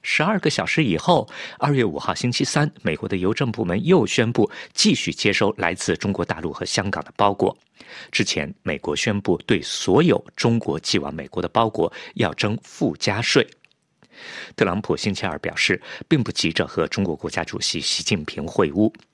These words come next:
星期二，中国就宣布了对两百亿美元的美国商品的反制措施，这占从美国进口商品总额的百分之十二。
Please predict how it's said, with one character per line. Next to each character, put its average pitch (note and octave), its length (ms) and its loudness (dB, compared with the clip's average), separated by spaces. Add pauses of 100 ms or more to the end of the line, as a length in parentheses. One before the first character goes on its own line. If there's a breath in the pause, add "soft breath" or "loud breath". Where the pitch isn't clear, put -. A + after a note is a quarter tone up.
(140)
星 E3 180 2
期 F3 140 2
二， D#3 200 2 (200 loud breath)
中 D#3 200 4
国 - 160 2
就 A#2 140 -2
宣 D3 260 2
布 A2+ 160 4
了 D#2+ 200 0
对 G2+ 240 4
两 F#2 320 2
百 C#2+ 180 -2
亿 F2+ 220 0
美 D#2+ 220 -2
元 D2+ 220 -6
的 F#2+ 160 0
美 D#2+ 180 -4
国 A2+ 160 2
商 C#3 220 0
品 E2 220 -4
的 F#2 160 -4
反 C#2 260 -2
制 - 200 2
措 - 260 0
施， - 280 4 (760 loud breath)
这 - 260 6 (260 soft breath)
占 C3+ 260 2
从 - 280 -2 (120)
美 D#2 240 0
国 G#2 200 4
进 D3+ 220 0
口 - 160 -4
商 A2+ 160 -2
品 G2+ 200 -2
总 - 220 -2
额 D2+ 140 -4
的 - 220 0
百 D#2+ 180 -2
分 F#2+ 160 -2
之 G2 180 0
十 - 320 -2
二。 - 280 0